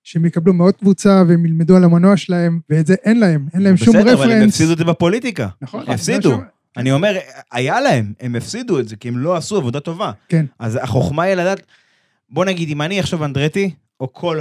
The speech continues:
Speaker 2: הייטק ג'י פי, או כל אחד מה-, ה-, השחקניות האלה שרוצות להצטרף בעשרים ושש, אלה שהתמודדו עכשיו על המכרז,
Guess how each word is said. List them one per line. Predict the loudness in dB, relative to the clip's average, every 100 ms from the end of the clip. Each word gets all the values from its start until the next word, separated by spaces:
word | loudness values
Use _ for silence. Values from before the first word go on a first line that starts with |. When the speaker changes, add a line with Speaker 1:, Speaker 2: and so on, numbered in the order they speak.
| -4
Speaker 2:
הייטק | -4 -4 -8
ג'י | -6 -6
פי, | -4 -4
או |
כל | -4 -4
אחד | -4 -6
מה-, | -6 -6 -6 -8 -8 -10 -12 -12
ה-, | -10 -8 -8 -8 -10
השחקניות | -12 -12 -10 -6 -6 -6
האלה | -8 -10
שרוצות | -10 -10 -10 -12
להצטרף | -10 -8 -6
בעשרים | -6 -8 -6 -8
ושש, | -8 -4 -4 -4 -4
אלה | -2
שהתמודדו | -2 -4 -4 -4 0 -2
עכשיו | -2 -6 -8
על | -8
המכרז, | -10 -8 -6 -6 -8